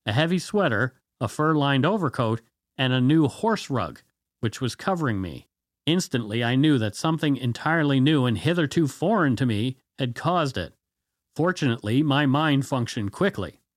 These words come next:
in fact, instantly, and I sat up.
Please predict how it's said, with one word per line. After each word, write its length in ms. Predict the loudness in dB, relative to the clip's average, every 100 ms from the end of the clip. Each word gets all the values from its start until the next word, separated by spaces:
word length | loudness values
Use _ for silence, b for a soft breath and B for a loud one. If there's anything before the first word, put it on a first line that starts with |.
| _ -4
in 140 | -2
fact, 440 | 0 0 0 -4 -4
instantly, 600 | -4 -4 -8 -10 -14 -16 _ _ _ _
and 120 | 0
I 120 | 0 0
sat 380 | 0 0 2
up. 220 | 0 -2